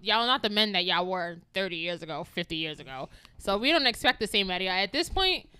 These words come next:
we expect y'all not to be gay on the down low and to take care of the bills <laughs> at this point. Like,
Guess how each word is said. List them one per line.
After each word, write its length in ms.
we 140
expect 320
y'all 120
not 200
to 60
be 120
gay 200
on 140
the 80
down 240
low 280
and 120
to 80
take 180
care 180
of 60
the 60
bills 340
<laughs> 0
at 220
this 260
point. 320
Like, 220